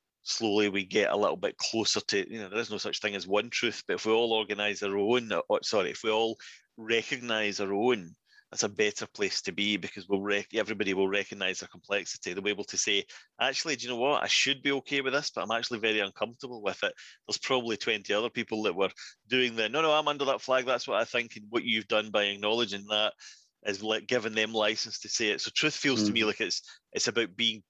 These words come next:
Speaker 1: true to yourself. Whatever you,
Speaker 2: Yeah.
Speaker 1: whatever your genuine belief is in yourself, even if it contradicts what you think it should be,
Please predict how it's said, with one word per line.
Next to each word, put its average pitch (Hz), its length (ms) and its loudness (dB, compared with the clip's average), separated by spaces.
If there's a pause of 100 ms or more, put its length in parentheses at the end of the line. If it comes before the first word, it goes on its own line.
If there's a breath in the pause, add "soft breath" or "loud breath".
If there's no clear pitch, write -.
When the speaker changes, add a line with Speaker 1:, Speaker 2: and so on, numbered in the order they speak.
(120)
Speaker 1:
true 120 180 0
to - 200 -8
yourself. 110 680 -2 (460)
Whatever 107 240 0
you, 117 160 4
Speaker 2:
Yeah. 113 100 6
Speaker 1:
whatever 107 160 -2
your 110 120 -2
genuine 120 640 0
belief 107 340 0
is 101 160 2
in 95 100 -8
yourself, 101 440 -2 (320 loud breath)
even 151 260 0
if 120 100 -6
it - 100 -8
contradicts 110 540 -4
what 104 120 -10
you 104 80 -16
think 101 240 -4
it - 80 -16
should - 180 -14
be, 117 260 -6